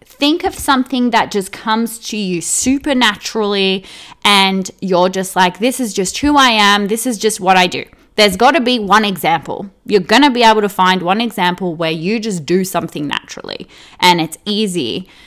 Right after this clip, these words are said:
That is what I'm talking about when I say that healing your relationship to food in your body, that's, that's when you have a good relationship to that thing. You have a good relationship to the thing that you find natural and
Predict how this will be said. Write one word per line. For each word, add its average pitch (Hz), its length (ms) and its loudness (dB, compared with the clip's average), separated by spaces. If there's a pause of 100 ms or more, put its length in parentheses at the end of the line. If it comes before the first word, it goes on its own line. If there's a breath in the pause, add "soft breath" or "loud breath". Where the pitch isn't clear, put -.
(340 soft breath)
That 240 600 4 (160)
is 240 260 0
what 208 240 2
I'm 202 160 0
talking 208 540 -2
about 170 580 2 (200)
when 208 320 0
I 202 180 2
say 190 400 2
that 185 180 0
healing 285 580 0
your 262 200 2
relationship 190 800 0
to 190 100 -6
food 220 340 -4
in 233 160 0
your 208 180 0
body, 208 560 0 (920 loud breath)
that's, 233 640 2 (100)
that's 220 400 2
when 254 200 2
you 247 80 4
have 214 240 0
a 190 80 0
good 190 260 0
relationship 185 640 -2
to 190 140 -6
that - 220 -2
thing. - 360 -14 (880)
You 247 260 0
have 269 260 4
a 202 60 0
good 269 260 -2
relationship 240 720 0
to 220 160 -6
the 175 100 -8
thing 240 320 -2
that 202 160 -2
you 208 220 -6
find 185 360 2
natural 185 460 -2
and 165 160 -2